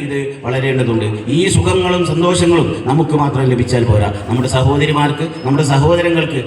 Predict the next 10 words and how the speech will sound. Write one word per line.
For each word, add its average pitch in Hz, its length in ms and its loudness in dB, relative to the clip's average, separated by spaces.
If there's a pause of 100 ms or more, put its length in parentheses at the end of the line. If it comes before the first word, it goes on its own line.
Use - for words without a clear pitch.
(140)
അയൽവാസികൾക്ക്, 156 680 0 (220)
നാട്ടുകാർക്ക് 160 520 0 (220)
ഒരാൾ 208 220 2 (120)
പോലും 196 220 0
വിട്ടുപോകാതെ 147 560 0 (200)
മുഴുവൻ 196 400 2
ആളുകൾക്കും 170 420 -2 (240)
ഇതിൻ്റെ, 143 300 0 (380)
ഏ, - 20 2 (360)
ഗുണങ്ങൾ 190 300 2